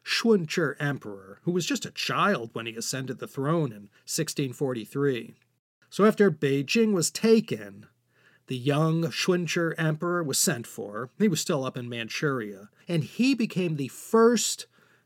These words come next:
Manchu Qing Emperor to sit on the emperor's throne in Beijing.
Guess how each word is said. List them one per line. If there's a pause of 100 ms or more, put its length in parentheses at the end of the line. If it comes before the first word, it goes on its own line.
Manchu
Qing
Emperor (440)
to
sit
on
the
emperor's
throne
in
Beijing.